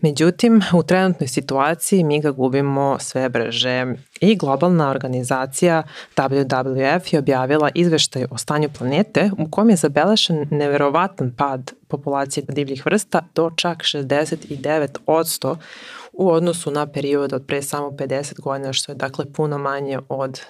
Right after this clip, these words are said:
životnog veka jednog čoveka. I izgubili smo polovinu svetskih korala, a svakog minuta gubimo šumska područja veličine dvadeset i sedam fudbalskih igrališta, dakle, zaista neverovatno.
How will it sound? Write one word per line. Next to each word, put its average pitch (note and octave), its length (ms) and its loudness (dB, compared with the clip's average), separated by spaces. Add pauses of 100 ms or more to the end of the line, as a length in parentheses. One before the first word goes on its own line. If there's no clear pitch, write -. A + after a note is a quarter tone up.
životnog B2+ 680 -6
veka C3+ 360 -4
jednog C3+ 340 -6
čoveka. C3+ 480 -6 (680)
I A#3+ 100 4
izgubili F3+ 500 4
smo C#3+ 320 -4
polovinu D#3 500 2
svetskih C#3 400 -4
korala, D#3 480 0
a D3 60 0
svakog D#3+ 360 -2
minuta C#3+ 380 -4
gubimo C#3 400 -2
šumska C#3+ 420 -8
područja C#3 520 -4
veličine C#3+ 480 -6
dvadeset B2+ 640 -8
i B2+ 40 -10
sedam C3 480 -4
fudbalskih D3 640 -12
igrališta, D3 520 -2
dakle, C3 320 -4
zaista C3+ 640 -8
neverovatno. C3+ 840 0